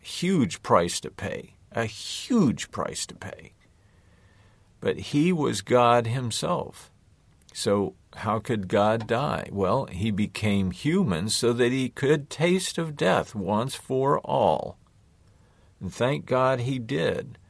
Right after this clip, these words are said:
But he couldn't stay dead. Three days later, God raised him from the dead to everlasting life. And that is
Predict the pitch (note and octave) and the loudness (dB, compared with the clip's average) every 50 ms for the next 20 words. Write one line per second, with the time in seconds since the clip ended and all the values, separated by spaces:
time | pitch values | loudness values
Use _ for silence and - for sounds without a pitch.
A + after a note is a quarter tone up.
0 | - - - - - - - - - - - - - _ _ - A2+ A2+ A#2+ B2 | -20 -20 -20 -20 -20 -20 -20 -20 -20 -20 -20 -20 -20 _ _ -2 0 2 2 0
1 | G#2+ - - C#3 B2 A#2+ A2+ G2+ - - - - A2+ G#2 G2 F#2 F2 F#2 B2+ D#3+ | 0 2 2 2 2 2 0 0 -2 -2 2 4 4 4 4 4 2 0 0 0
2 | - - - - - - - - _ _ _ _ _ _ _ _ - B2 A2+ A2 | 0 -2 -2 -6 -8 -14 -18 -20 _ _ _ _ _ _ _ _ -4 0 0 2
3 | A2+ G#2+ A2 G#2+ G#2+ G#2+ G#2 - A2+ A2+ C3 D#3 C#3+ G#2+ F#2 G2+ G2 F#2 A2 A2 | 2 4 2 2 2 0 0 0 2 4 4 4 2 2 0 0 2 4 4 6
4 | A#2+ B2+ B2+ A#2 A2+ G#2 G2+ A#2+ C3+ E3 G3 F#3 D#3+ - - B2 A2 G2 F#2 F2+ | 6 6 4 4 2 4 4 6 6 6 4 4 0 0 0 2 2 4 2 2
5 | F2 - - G#2+ G2 G2 F#2+ F#2 F2+ F#2 F2 F#2 F#2 E2+ E2 E2 G2 G2+ G#2 - | 0 -2 0 2 2 2 2 2 0 0 2 4 4 4 2 0 -2 -4 -8 -4
6 | - D#3+ D3+ D3 D3 D3 D3 D3+ D#3+ - - - B2+ B2+ B2 C3 B2 B2 A#2+ A2+ | 0 2 4 4 4 2 2 -2 -4 -8 -4 -2 -2 0 2 2 2 2 2 2
7 | A2+ A2+ - - - A2+ G#2+ G#2 G#2+ B2 C#3 - - - - - - - - _ | 0 -2 -2 -4 -2 -2 0 0 0 -2 -2 -4 -4 -6 -8 -10 -14 -16 -20 _
8 | _ _ _ _ _ - - _ _ _ _ _ _ - F2+ F2+ F2 D#2 G#2 A#2+ | _ _ _ _ _ -20 -20 _ _ _ _ _ _ -6 -4 -4 -2 0 2 2
9 | C#3+ C#3 G#2+ E2+ D#2 D2+ - - _ _ _ - - _ _ _ _ _ - A2+ | 4 4 2 2 0 -2 -6 -12 _ _ _ -20 -20 _ _ _ _ _ 0 2
10 | B2 B2+ G#2+ E2 D#2 D#2+ F2 - - - | 4 6 6 4 4 0 -2 -4 -6 -8